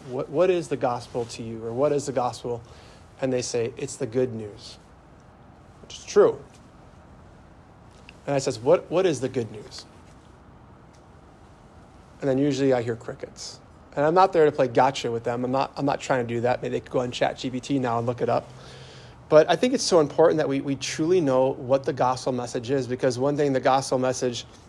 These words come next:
does for us is it doesn't leave any room for, like, indifference.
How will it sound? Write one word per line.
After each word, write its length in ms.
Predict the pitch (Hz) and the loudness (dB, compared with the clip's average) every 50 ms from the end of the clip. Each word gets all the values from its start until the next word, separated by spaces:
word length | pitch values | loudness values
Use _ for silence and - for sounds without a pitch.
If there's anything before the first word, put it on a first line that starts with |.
| - - - - - - - - - - - 151 131 | -20 -20 -20 -20 -20 -20 -20 -20 -20 -12 -8 -2 6
does 300 | 143 156 160 170 165 - | 8 10 10 10 8 4
for 160 | - 151 139 | 2 4 4
us 200 | 135 131 - - - - - - - - - | 4 4 2 -4 -10 -16 -20 -20 -20 -20 2
is 140 | - 160 156 | 2 4 4
it 80 | 156 131 | 6 6
doesn't 280 | 151 151 - 185 143 | 6 6 6 6 0
leave 320 | 147 143 151 151 151 139 - | 2 2 2 2 2 2 0
any 220 | 135 143 151 151 | -2 0 0 0
room 320 | 143 127 127 131 135 139 131 | 2 2 2 2 2 2 0
for, 160 | - 143 131 | 0 0 2
like, 260 | 123 123 120 117 117 - - | 4 4 2 0 -2 -8 -8
indifference. 800 | - 143 131 123 113 120 117 113 - 117 117 123 - - - - | -4 -4 -4 -2 -4 -4 -6 -6 -8 -12 -12 -12 -12 -14 -14 -14